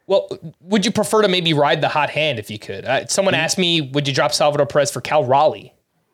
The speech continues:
Speaker 2: No, I don't think so. And, and look, maybe, maybe the injuries have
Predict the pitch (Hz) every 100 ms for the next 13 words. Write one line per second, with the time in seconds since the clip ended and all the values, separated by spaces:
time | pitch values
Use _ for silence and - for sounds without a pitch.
0 | _ _ _ _ _ _ _ - 160 226
1 | 254 262 233 190 - - _ _ - 185
2 | 214 - 165 156 - 135 135 135 - _
3 | _ _ _ _ _ _ _ _ _ _
4 | _ _ _ _ - - 196 - 190 175
5 | 190 180 165 - - 160 151 135 143 156
6 | 156 143 139 - - 127 131 127 131 127
7 | 127 127 123 123 - - 123 117